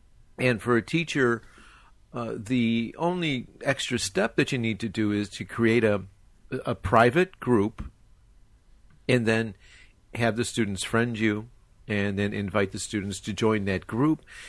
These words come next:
And then within that group, all the communications that are sent to and from that group, very private, separate from the main feed.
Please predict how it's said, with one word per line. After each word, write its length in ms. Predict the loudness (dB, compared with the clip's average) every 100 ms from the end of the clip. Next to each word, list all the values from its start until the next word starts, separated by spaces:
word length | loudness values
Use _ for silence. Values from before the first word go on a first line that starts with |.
| 0
And 160 | 4 8
then 200 | 8 6
within 320 | 4 2 0
that 240 | 0 -2
group, 520 | -2 4 4 4 -2 -14 -14 -18 -2
all 180 | 2 2
the 100 | 0
communications 840 | -4 -4 0 0 0 -2 -6 -2
that 120 | 0 0
are 60 |
sent 280 | 0 -2 -2 0
to 200 | 2 2
and 160 | 0 -2
from 180 | 0 0
that 100 | 0
group, 220 | -2 -2 -12 -20 -20 -20 -20 _ _
very 260 | 6 8 10
private, 540 | 8 6 6 0 -4 -10 _ _ -8
separate 400 | 4 6 6 4
from 160 | 4 0
the 80 |
main 280 | 2 0 -2
feed. 460 | -2 0 2 0